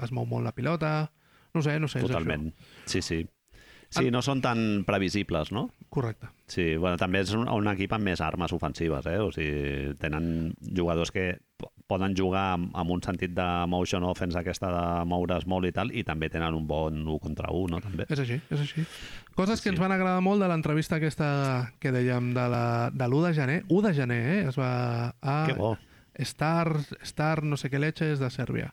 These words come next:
Speaker 2: Mhm.
Speaker 1: Eh,
Speaker 2: Es parla de lectura.
Speaker 1: la primera i més important, la última pregunta de l'entrevista és: «Què estàs llegint?»
Speaker 2: <laughs> És una pregunta molt de Gameplay Canter, eh?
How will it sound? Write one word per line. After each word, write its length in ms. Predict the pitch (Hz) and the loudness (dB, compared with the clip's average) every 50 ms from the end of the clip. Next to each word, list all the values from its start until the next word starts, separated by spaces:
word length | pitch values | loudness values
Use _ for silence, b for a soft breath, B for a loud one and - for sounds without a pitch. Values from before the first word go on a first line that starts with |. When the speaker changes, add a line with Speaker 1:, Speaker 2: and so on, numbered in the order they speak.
| - - | -4 -2
Speaker 2:
Mhm. 300 | 104 98 87 101 127 165 B B B B B B B B _ - | 0 0 2 0 0 -2 B B B B B B B B _ -2
Speaker 1:
Eh, 380 | 165 160 160 156 151 147 143 131 | 0 2 2 2 2 2 2 0
Speaker 2:
Es 80 | 131 | 2
parla 260 | - 110 101 120 135 | 2 2 2 2 2
de 40 | 131 | 2
lectura. 460 | 131 117 95 - 135 131 110 80 69 - - - - | 2 2 2 2 2 2 4 2 0 -2 -6 -8 -2
Speaker 1:
la 160 | 156 151 139 | 0 2 2
primera 320 | 127 131 127 131 139 151 170 | 2 2 2 2 2 2 2
i 40 | 180 | 2
més 100 | 185 170 | 4 4
important, 460 | 185 180 160 139 123 - 151 170 143 117 B B B B B B | 4 4 2 0 0 0 0 0 0 -2 B B B B B B
la 140 | - 139 143 | 0 2 2
última 260 | 175 175 190 185 180 | 2 2 2 2 2
pregunta 360 | 170 165 156 156 165 156 160 | 4 4 4 4 4 4 2
de 40 | 156 151 | 2 2
l'entrevista 520 | 147 139 139 135 147 170 165 - 185 175 | 2 2 2 2 4 2 2 2 2 4
és: 280 | 156 175 214 - - - _ _ _ | 4 4 2 0 -2 -8 _ _ _
«Què 100 | - 165 | 0 0
estàs 240 | 160 - - 185 170 | 2 2 2 2 2
llegint?» 400 | 160 139 120 120 120 117 113 127 | 2 2 2 0 0 -2 -4 -4
Speaker 2:
<laughs> 960 | - - - - - - - - - - - - - - - - - - 190 | -2 -2 -2 -2 -4 -6 -10 -12 -14 -14 -14 -14 -16 -14 -6 -4 0 2 2
És 60 | - | 2
una 180 | 135 120 - 117 | 2 0 0 0
pregunta 420 | - 104 98 92 92 95 98 113 | 2 2 2 2 2 2 2 2
molt 240 | 110 95 87 92 104 | 2 4 2 2 2
de 80 | 113 117 | 2 2
Gameplay 320 | - 104 98 90 110 107 95 | 2 0 0 2 2 0 0
Canter, 340 | - 82 92 107 104 95 80 | 0 0 0 0 0 0 0
eh? 140 | 76 87 120 | 0 0 0